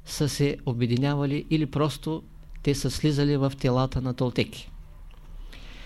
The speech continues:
Толтеките практикували най-висшата и универсална практика. За всички времена и за всички учения тя е универсална. Наречена е безупречност.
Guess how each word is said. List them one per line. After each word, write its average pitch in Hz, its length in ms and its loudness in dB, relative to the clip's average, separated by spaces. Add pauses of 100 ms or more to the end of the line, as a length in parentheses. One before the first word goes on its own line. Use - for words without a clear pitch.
(600)
Толтеките 180 580 8
практикували 175 920 6 (120)
най-висшата 165 840 8 (120)
и 165 140 10
универсална 156 800 6
практика. - 580 2 (680)
За 127 180 0
всички - 720 2
времена 143 480 2
и 147 60 2
за 135 100 2
всички 143 380 0
учения 139 520 2
тя 139 120 2
е 135 60 6
универсална. 131 760 4 (880)
Наречена 165 640 8
е 160 240 4 (180)
безупречност. 151 1080 4